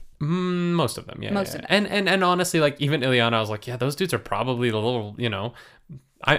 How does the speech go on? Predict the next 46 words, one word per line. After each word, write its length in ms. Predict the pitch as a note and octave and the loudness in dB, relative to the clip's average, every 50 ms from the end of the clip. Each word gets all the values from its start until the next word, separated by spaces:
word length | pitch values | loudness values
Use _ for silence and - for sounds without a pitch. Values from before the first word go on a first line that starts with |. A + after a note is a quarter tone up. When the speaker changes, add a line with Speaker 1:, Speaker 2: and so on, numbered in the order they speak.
| - | 4
Speaker 1:
I'm, 120 | D#3 D#3 - | 2 2 2
I, 140 | - D#3 - | 2 0 0
it's 160 | C3 D#3+ - | 0 2 2
not 100 | F#3 F#3+ | 4 4
even 160 | G#3+ G3 F3 | 4 4 2
that 100 | C3 B2+ | 2 2
I'm, 120 | B2 A#2+ A#2+ | 2 2 2
like, 180 | A#2 A2+ G#2+ - A2+ | 2 0 0 -2 -6
b-, 60 | G2+ A2+ | -6 -4
mad 320 | A2+ A2 G#2+ G2+ G#2+ A2 | -4 -2 0 0 0 2
at 160 | A#2+ - - | 0 0 -2
them 240 | A2+ A2+ G#2 G#2 G#2 | -2 -2 -2 -2 -2
being 220 | G2+ G#2+ G#2 G2+ | -4 -4 -4 -4
murdered. 420 | F#2 F#2+ G2 G#2+ C3+ D3+ D#3+ E3 E3+ - - - - | -4 -6 -4 -4 -4 -4 -4 -6 -10 -14 -18 -10 -6
It 80 | - C3+ | -4 -2
just 220 | - D#3 D3 - - | -2 -2 -2 -2 0
seems 240 | D#3+ D#3+ D#3 - | -2 -2 -2 -2
like 180 | D3+ C3+ A#2 - - | -2 -4 -4 -6 -6
it's, 280 | - B2+ - - - - - | -6 -6 -6 -6 -8 -8 -6
it's 160 | C3 B2 - | -6 -6 -4
such 180 | - C3+ C3 - | -4 -4 -2 -2
a 440 | E3 D3 B2+ A#2+ A2+ G#2+ G#2 D#2+ - _ _ _ _ _ _ _ _ _ _ _ - _ _ _ _ _ _ _ _ _ _ _ _ _ _ _ _ _ | 0 0 2 2 2 0 -2 -4 -8 _ _ _ _ _ _ _ _ _ _ _ -20 _ _ _ _ _ _ _ _ _ _ _ _ _ _ _ _ _
Speaker 2:
Feels 220 | _ - B3+ D4 D#4 | _ -4 -2 0 0
like 100 | F4+ E4+ | 0 0
there's 200 | F4 D#4 B3+ - | 0 -2 -2 -4
probably 360 | - - F#3+ F#3+ G#3 A3 G#3+ | -4 -4 -2 -2 0 0 -2
a 60 | G3 | -2
good 240 | D#3 F3+ F3+ D#3+ D3 | -2 -4 -8 -6 -6
reason 400 | D3+ D3+ D#3+ F#3 A3 A3+ A3+ A3+ | -8 -8 -8 -6 -6 -6 -6 -8
for 280 | A3+ - A#3+ A#3+ B3 | -8 -6 -6 -6 -6
it. 140 | C4+ C#4 C#4 - | -6 -8 -4 0
Speaker 1:
It 100 | E3 E3+ | 2 4
is 200 | F3 F#3 E3 - - | 6 4 4 2 -2
a 260 | D3+ D3 C#3+ - - | -4 -4 -4 -4 -8
Speaker 2:
<laughs> 20 | - | -8
Speaker 1:
very 460 | C3+ A2 C3+ C#3 D#3 E3+ G3 F#3+ - | -6 -2 0 2 2 2 2 0 0
adult 680 | - C3 B2+ A2+ A2 - C3+ A#2+ B2+ C3 - - - - | -2 -2 -4 -4 -2 0 2 2 2 2 0 -4 -14 -18
concept 680 | - - - B2 A2 A#2 A#2 - D3 D3 D3 - - - | -14 -8 -4 -4 -2 -2 -2 -2 -2 -2 -2 -2 -6 -20
for 220 | - - - C3 B2+ | -10 -4 0 0 0
a 100 | A2+ A#2+ | 2 0
movie 460 | A#2+ A#2 A#2 A#2+ B2 A#2+ C#3 C#3 C3 | -2 -2 0 -2 -2 -2 -2 -2 -2
that 220 | A#2+ A#2 A2+ - - | -2 -2 -4 -4 -4
isn't 280 | - A#2 G#2+ A2+ A2 - | -6 -4 -4 -4 -6 -6
very 240 | - G#2 G2+ G2 F#2 | -6 -6 -6 -6 -8
adult. 460 | F2 - - - - - - - - - - _ - | -8 -10 -12 -14 -14 -16 -20 -20 -20 -20 -16 _ -6
Speaker 2:
Uh-huh. 300 | G3+ G#3 G3+ F#3 F3 | -2 0 0 0 0